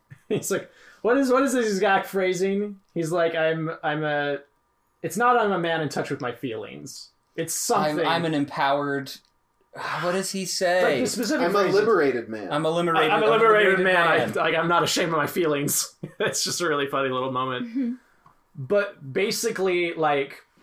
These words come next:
Speaker 1: she is trying to help him, and through trying to help him, starts helping herself,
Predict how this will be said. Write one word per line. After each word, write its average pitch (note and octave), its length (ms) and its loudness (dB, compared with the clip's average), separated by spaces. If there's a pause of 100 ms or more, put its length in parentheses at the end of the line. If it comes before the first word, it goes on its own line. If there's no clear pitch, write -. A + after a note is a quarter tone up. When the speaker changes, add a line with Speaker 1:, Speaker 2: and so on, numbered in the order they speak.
(1300)
Speaker 1:
she A3+ 360 -6
is A3 160 -2
trying F#3 420 0
to D#3+ 80 0
help D3 360 -2
him, G#2+ 360 -10
and A#2+ 180 -8
through C3+ 200 -6
trying C3+ 300 -4
to B2 80 -4
help A2+ 240 -4
him, G#2+ 220 -8
starts G#2+ 320 -10
helping A2 300 -8
herself, - 580 -10